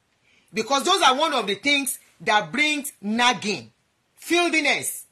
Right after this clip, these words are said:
At that point, you are complaining all the time. Wo bi tó ju ṣẹ́ẹ̀tì sí,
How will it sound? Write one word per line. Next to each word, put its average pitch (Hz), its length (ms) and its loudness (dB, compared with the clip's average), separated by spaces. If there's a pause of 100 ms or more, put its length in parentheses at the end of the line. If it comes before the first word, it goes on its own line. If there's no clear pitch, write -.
(340)
At 294 200 4
that 381 220 4
point, 240 420 0 (180)
you 247 200 0
are 247 220 8
complaining 339 680 0
all 285 220 2
the 214 120 -4
time. 233 320 2 (260)
Wo 330 160 4
bi 330 120 0
tó 330 200 -2
ju 320 80 0
ṣẹ́ẹ̀tì 359 380 2
sí, 240 360 -4